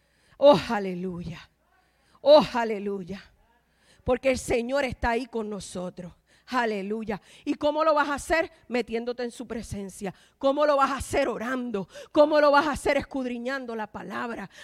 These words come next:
Alaba lo que Él vive. Orando. Gloria sea al Señor. Amada iglesia, es que cuando uno está enamorado del Señor,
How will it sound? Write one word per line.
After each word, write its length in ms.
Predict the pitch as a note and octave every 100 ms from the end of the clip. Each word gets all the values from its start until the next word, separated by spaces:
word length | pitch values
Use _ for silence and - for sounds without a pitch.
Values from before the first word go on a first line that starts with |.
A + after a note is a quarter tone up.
| -
Alaba 380 | G#3 A#3 B3+
lo 160 | A3 A3
que 80 | A3
Él 140 | G3
vive. 420 | F#3 C4 C4+ A3 - -
Orando. 680 | - D4 B3+ C4+ C#4+ C4 A3+
Gloria 440 | A3+ C4+ B3+ G#3+ G3+
sea 220 | - A#3
al 160 | A3+
Señor. 640 | A3+ - G3 F#3+ G#3+ - - _ _ _ _ _ - -
Amada 400 | C4 C#4+ C4+ C4+
iglesia, 680 | A#3+ B3+ C#4 - A3+ E3+ - _ _ _ - -
es 160 | C#4 -
que 220 | D4+ C4+
cuando 400 | C#4 C4+ B3+ A#3+
uno 180 | C#4 D4
está 240 | C4+ C4+
enamorado 560 | B3+ C4+ B3+ B3 B3 A#3+
del 160 | A3+
Señor, 560 | A3+ - A#3 A3 G#3